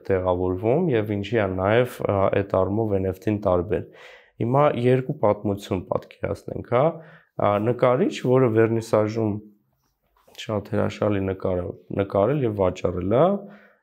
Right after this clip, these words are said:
ա, և ինչ որ մեկը դա գնում է, ա,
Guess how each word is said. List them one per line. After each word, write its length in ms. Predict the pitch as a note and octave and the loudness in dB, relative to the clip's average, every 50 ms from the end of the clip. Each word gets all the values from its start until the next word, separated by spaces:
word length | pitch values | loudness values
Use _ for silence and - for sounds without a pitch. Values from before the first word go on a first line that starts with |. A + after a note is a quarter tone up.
| _ - - | _ -2 0
ա, 120 | G2 G2+ G2 G2 G2 G2 G2+ G2+ | 2 4 4 4 4 2 2 2
և 300 | A2+ A#2+ B2 A#2+ B2 B2+ | 4 4 4 4 2 0
ինչ 60 | A#2+ - | 0 2
որ 200 | - B2 A#2 A2+ | 2 2 4 4
մեկը 320 | A2 A2 - G2+ G2 F#2+ F#2+ | 2 0 0 -2 0 2 0
դա 120 | F#2+ F#2 F#2 | 0 0 0
գնում 300 | G#2 G#2+ G#2+ A2 A2 A2 | 0 0 0 0 0 0
է, 120 | A2+ B2+ D3+ | 2 2 2
ա, 640 | F3 F#3 F3+ F3+ - - - - - - - G2+ G2 | 2 2 0 -4 -10 -16 -14 -10 -8 -4 -4 -2 -2